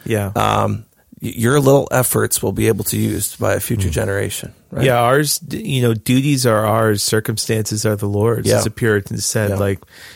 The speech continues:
Speaker 1: our job is to plant a tree. We can't control whether there's a fire or a war or something in two hundred years.
Speaker 3: Yeah.
Speaker 1: That's, that's not our, that's not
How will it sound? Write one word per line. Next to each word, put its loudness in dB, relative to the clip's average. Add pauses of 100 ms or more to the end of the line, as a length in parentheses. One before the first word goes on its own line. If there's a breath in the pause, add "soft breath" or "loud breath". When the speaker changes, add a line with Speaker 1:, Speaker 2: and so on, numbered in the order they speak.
(200 loud breath)
Speaker 1:
our 2
job 4
is 2
to -2
plant 0
a 0
tree. 0
We 2
can't 0
control 2
whether 4
there's 2
a 2
fire 2
or 4
a 4
war 4
or 2
something 0
in 0
two 0
hundred 0
years. 2
Speaker 3:
Yeah. 4
Speaker 1:
That's, -2
that's 0
not 2
our, 4 (180)
that's 0
not 0